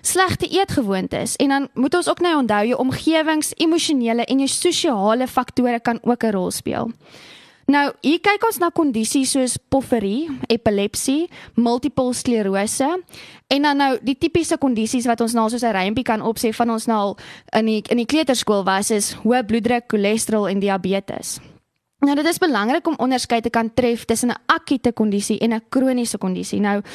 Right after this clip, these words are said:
akute kondisie is skielik. Dit word veroorsaak deur 'n virus, bakterie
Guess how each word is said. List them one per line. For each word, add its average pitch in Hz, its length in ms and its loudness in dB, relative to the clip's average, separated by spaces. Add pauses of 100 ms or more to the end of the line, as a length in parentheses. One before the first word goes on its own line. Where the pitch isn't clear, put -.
(280)
akute 330 460 0
kondisie 247 440 0
is 208 140 -2
skielik. - 480 -6 (340)
Dit 233 180 2
word 269 200 2
veroorsaak 254 580 2
deur 208 160 0
'n 185 120 -2
virus, 247 600 0
bakterie 240 720 0